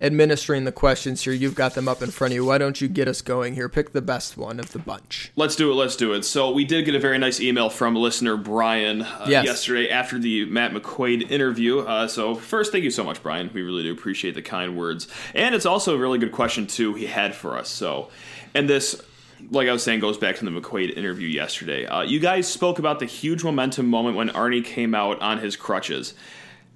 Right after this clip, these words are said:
Speaker 2: Anyway, he went right by the parents, the student section, and everyone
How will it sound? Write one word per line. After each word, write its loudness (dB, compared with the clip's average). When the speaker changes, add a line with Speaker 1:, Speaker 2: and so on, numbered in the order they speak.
Speaker 2:
Anyway, 2
he 0
went 2
right 2
by 4
the 0
parents, -2
the -2
student 2
section, 0
and 0
everyone 0